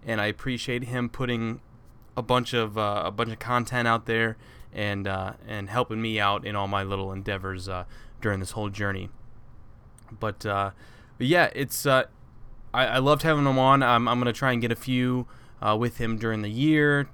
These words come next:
to kinda catch up on things and, uh, you know, and just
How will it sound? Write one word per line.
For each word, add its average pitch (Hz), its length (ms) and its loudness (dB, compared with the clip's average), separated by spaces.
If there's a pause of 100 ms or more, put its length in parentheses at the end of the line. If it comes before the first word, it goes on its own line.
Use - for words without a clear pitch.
(100)
to 127 80 -6
kinda 110 240 -4
catch - 240 -4
up 135 160 0
on 127 200 4
things 120 760 -2
and, 104 340 -8
uh, 101 300 -4 (500)
you 107 120 -6
know, 104 180 -2
and 104 100 -6
just 101 220 -12